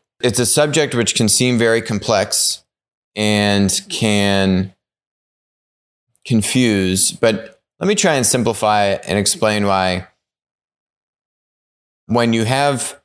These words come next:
shows like on Bloomberg or different media networks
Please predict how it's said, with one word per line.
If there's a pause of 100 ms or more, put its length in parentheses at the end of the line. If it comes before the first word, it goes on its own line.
(1040)
shows
like
on
Bloomberg
or
different
media
networks